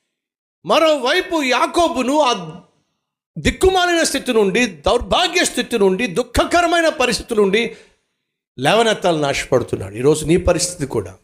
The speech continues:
నిన్ను లేవనెత్తాలని ఆశపడుతున్నాడు, నిన్ను బాగు చేయాలని ఆశపడుతున్నాడు, నీ కుటుంబంలో దాపరించిన దౌర్భాగ్యాన్ని, దరిద్ర్యాన్ని కొట్టివేయాలని ఆశపడుతున్నాడు. మరి ఏం చేయాలి?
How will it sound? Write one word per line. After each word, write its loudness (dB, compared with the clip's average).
నిన్ను 0
లేవనెత్తాలని 0
ఆశపడుతున్నాడు, -2
నిన్ను 4
బాగు 2
చేయాలని 0
ఆశపడుతున్నాడు, -2
నీ 4
కుటుంబంలో 2
దాపరించిన 0
దౌర్భాగ్యాన్ని, -2
దరిద్ర్యాన్ని 0
కొట్టివేయాలని 0
ఆశపడుతున్నాడు. 0
మరి -2
ఏం 2
చేయాలి? 0